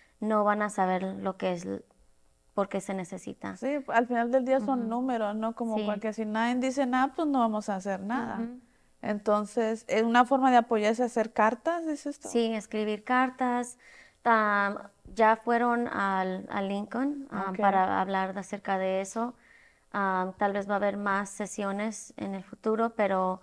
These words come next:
Speaker 1: ah, por ahorita las cartas son súper importantes, am,
Speaker 2: Ok.
Speaker 1: y
Speaker 2: Pues ahí me pasa la información y
Speaker 1: Sí.
Speaker 2: hacen, yo les ayudo a la gente a llenar las cartas.
Speaker 1: ¿Verdad que sí? <laughs> Pero es solo eso, y si se quieren involucrar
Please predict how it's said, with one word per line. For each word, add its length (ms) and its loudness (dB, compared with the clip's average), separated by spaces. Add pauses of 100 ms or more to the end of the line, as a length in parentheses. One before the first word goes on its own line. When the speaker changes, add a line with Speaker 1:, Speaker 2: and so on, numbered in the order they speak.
(500)
Speaker 1:
ah, 280 -2
por 140 0
ahorita 280 0
las 220 -2
cartas 340 -6
son 300 -8
súper 380 -8 (160)
importantes, 1120 -8
am, 300 -10
Speaker 2:
Ok. 440 -8 (600)
Speaker 1:
y 100 -8
Speaker 2:
Pues 180 0
ahí 140 4
me 140 0
pasa 220 2
la 100 0
información 600 -4
y 60 -4
Speaker 1:
Sí. 60 -2
Speaker 2:
hacen, 340 0
yo 100 -4
les 120 -2
ayudo 200 0
a 40 2
la 100 0
gente 220 -6
a 40 -4
llenar 200 -4
las 140 -2
cartas. 260 2
Speaker 1:
¿Verdad 360 4
que 100 -2
sí? 360 -2
<laughs> 1200 6
Pero 140 4
es 100 2
solo 280 4
eso, 280 4
y 160 2
si 160 -4
se 140 -2
quieren 260 2
involucrar 640 2